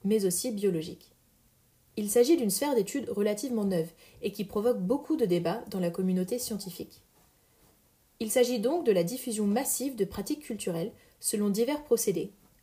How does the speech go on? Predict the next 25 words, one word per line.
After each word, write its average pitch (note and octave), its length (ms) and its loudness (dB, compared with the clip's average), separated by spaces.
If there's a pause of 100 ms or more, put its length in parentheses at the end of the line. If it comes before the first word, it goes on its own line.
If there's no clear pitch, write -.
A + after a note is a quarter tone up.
(300)
La F3+ 80 0
transmission G#3+ 480 -2
verticale G#3 560 -2 (320)
permet A3+ 220 0
la A#3 100 4
diffusion G3+ 420 -4
de A#3 80 0
techniques G#3 520 -6
de F3+ 100 2
génération A#3+ 720 0
en A3+ 100 0
génération. G3+ 600 -2 (1040)
La G3 80 0
transmission D#4+ 580 -2
horizontale, G3+ 540 0
quant F3+ 140 -6
à D#3 100 -6
elle, A3 200 -2 (320)
correspond A3+ 500 2
à A3+ 100 0
l'adoption G3+ 420 0
de A#3+ 120 2
pratiques - 420 -8
par - 180 -6
imitation C#4+ 600 -4